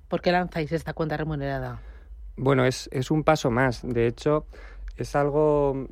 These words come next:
Speaker 2: también podemos decir, novedoso, que una empresa de servicios de inversión no bancaria, como es Indexa,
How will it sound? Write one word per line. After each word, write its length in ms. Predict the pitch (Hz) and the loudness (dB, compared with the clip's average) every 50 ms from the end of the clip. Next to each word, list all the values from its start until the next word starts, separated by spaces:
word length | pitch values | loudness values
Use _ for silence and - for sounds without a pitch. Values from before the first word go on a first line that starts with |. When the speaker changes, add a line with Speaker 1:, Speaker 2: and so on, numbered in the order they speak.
| - - | -10 -8
Speaker 2:
también 260 | - 127 120 123 120 117 | -6 -4 -2 -2 -2 0
podemos 240 | 127 123 127 131 | 0 0 0 0
decir, 280 | 127 131 127 - 135 123 | 0 -2 -2 -2 -2 -2
novedoso, 560 | 123 123 117 113 110 117 147 - - 147 143 | -2 0 0 0 0 0 0 0 0 0 0
que 80 | - 123 | 2 2
una 120 | 120 123 | 2 2
empresa 400 | 120 120 110 123 120 - - 120 | 2 2 4 2 2 2 2 2
de 120 | 117 113 110 | 2 2 2
servicios 540 | - - 113 110 117 120 117 - 120 110 | 0 -2 -2 0 0 0 0 0 0 2
de 80 | 107 110 | 4 4
inversión 720 | 110 110 107 107 104 - - 139 135 131 123 117 107 104 - - - - | 4 4 4 2 2 2 2 4 4 4 4 2 -2 -4 -10 -14 -8 -2
no 160 | 113 117 117 | 2 4 4
bancaria, 640 | 110 110 107 98 - 127 139 131 127 135 165 202 - - - - | 4 4 2 2 2 2 4 4 2 0 0 -2 -6 -14 -14 -8
como 200 | - 110 113 117 | -4 -2 0 0
es 120 | 117 - | 0 0
Indexa, 560 | 113 107 110 117 127 - - - 135 135 160 | -2 0 2 2 2 0 0 0 0 0 0